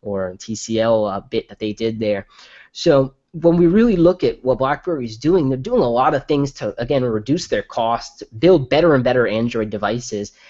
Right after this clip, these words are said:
and I hope that they continue to kinda grow and learn from what they're doing. Blaze, is, is the D tech fifty something you'd honestly recommend at this point, or would you have someone maybe wait out for an Argon or a Mercury,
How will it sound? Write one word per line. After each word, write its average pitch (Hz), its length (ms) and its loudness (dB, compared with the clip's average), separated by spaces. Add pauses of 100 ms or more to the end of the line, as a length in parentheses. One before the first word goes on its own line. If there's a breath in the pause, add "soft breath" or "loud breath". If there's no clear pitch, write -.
and 131 120 0
I 147 60 4
hope 180 220 0
that 131 100 -4
they 147 80 2
continue 135 400 0
to 117 140 0
kinda 135 180 -4
grow 127 320 2
and 113 140 0
learn 135 240 0
from 113 180 -4
what 110 140 -2
they're 107 120 -4
doing. 110 380 0 (320 loud breath)
Blaze, 156 680 4 (560)
is, 160 300 2
is 160 200 2
the 160 80 0
D 190 200 0
tech 208 220 0
fifty 185 260 0
something 160 340 2
you'd 135 220 2
honestly 139 500 0
recommend 135 500 0
at 165 60 -6
this 165 160 -4
point, 196 320 -2
or 139 180 2
would 156 240 0
you 190 60 0
have 165 340 2
someone 139 340 0
maybe 135 260 0
wait 123 260 2
out 123 280 -2
for 120 240 -4
an 101 100 -6
Argon 113 520 0
or 110 160 -4
a 107 40 -4
Mercury, 113 600 -6